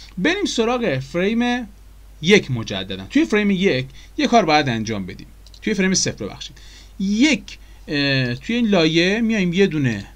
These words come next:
سیرکل میسازیم، اسمش اینجا اولیپ، اوال بود، من توی نرم افزارهای مختلف هر اسمی داره. رنگش رو هر رنگی که دلتون می‌خواد بدین، من این رو قبلاً باتون کار کردم، نیاز نداره مجدداً در مورد رنگا صحبت کنم.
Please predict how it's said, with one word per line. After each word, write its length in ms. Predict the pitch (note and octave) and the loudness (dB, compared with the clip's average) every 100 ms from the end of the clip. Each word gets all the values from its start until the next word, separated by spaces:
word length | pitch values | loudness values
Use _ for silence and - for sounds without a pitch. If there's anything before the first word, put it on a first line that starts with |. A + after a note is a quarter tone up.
| - - | -20 -14
سیرکل 420 | - E3+ C3+ G3+ | -6 -4 -2 -2
میسازیم، 640 | G#3+ A#3 F3+ D3 D3 D3+ - | 0 -2 -2 -2 -4 -4 -8
اسمش 280 | C3+ - - | -14 -12 -8
اینجا 140 | C#3 D#3 | -6 -6
اولیپ، 320 | C3+ A#2+ A#2+ - | -4 -4 -6 -6
اوال 340 | C#3 B2 C3 G#2+ | -2 0 0 -4
بود، 260 | F2 - - - G#2+ | -10 -20 -20 -20 -14
من 180 | G2+ G2+ - - - | -14 -14 -20 -20 -16
توی 120 | - D3+ | -8 -4
نرم 260 | C3+ A#2+ | -2 -2
افزارهای 400 | A2+ A2 A2+ D3 | -4 -6 -6 -4
مختلف 400 | C#3 - A2 B2+ | -6 -8 -8 -8
هر 160 | C#3 A#2 | -6 -6
اسمی 200 | A2 G#2+ | -6 -8
داره. 180 | G2+ G2 - - - | -10 -10 -16 -20 -6
رنگش 320 | A#3+ C#4+ B3+ A3+ | -2 0 2 2
رو 60 | |
هر 100 | A#3 | 2
رنگی 180 | A3 A3+ | 2 -2
که 80 | - | -2
دلتون 320 | F#3 D#3 D#3+ | -2 -2 -6
می‌خواد 320 | D3 E3+ D#3+ D#3 | -4 -6 -8 -4
بدین، 380 | F#3+ A3 A3 A3 | -2 -2 -4 -4
من 220 | F3+ E3 | -6 -6
این 160 | E3+ E3 | -6 -4
رو 120 | E3+ | -6
قبلاً 360 | D3+ B2+ C#3 | -4 -4 -4
باتون 280 | C3+ C3 C#3+ | -2 -4 -6
کار 220 | C3+ C3+ | -6 -6
کردم، 480 | B2+ A2+ G#2+ B2 E3 | -6 -8 -6 -6 -6
نیاز 300 | D#3 G#2+ G#2+ | -6 -6 -8
نداره 240 | A2 E3 G3 | -8 -6 -4
مجدداً 440 | F#3 F3+ D#3+ F3 | -4 -6 -8 -8
در 180 | E3 D#3+ | -6 -6
مورد 200 | D#3+ D#3 | -8 -8
رنگا 280 | D3+ D3+ C#3 | -8 -8 -10
صحبت 400 | - C3+ A#2+ - | -10 -8 -10 -10
کنم. 280 | G#2+ G#2+ | -12 -12